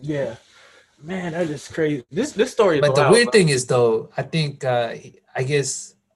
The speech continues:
Speaker 2: a lot of people also are not fan of the other Swedish rapper that blew up, 'cause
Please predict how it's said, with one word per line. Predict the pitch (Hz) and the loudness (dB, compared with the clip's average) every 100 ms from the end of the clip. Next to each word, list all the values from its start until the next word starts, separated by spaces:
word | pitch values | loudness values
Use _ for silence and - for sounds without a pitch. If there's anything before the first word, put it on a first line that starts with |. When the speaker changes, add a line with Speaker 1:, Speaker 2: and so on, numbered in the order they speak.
| _ - | _ -6
Speaker 2:
a | |
lot | 131 151 | 0 0
of | 160 | 2
people | 165 135 135 110 - _ | -2 0 -4 -6 -12 _
also | 123 131 - | -12 -8 -4
are | 131 | -4
not | 127 131 123 | -2 -4 -4
fan | 135 131 | -2 -2
of | 120 113 | -2 -4
the | |
other | 117 120 120 | -4 -4 -6
Swedish | 120 - 131 127 123 | -12 -12 -8 -8 -8
rapper | 131 127 123 | -6 -4 -6
that | 123 120 | -6 -6
blew | 120 127 | -4 -4
up, | 123 123 | -4 -4
'cause | 123 117 104 - | -6 -6 -8 -16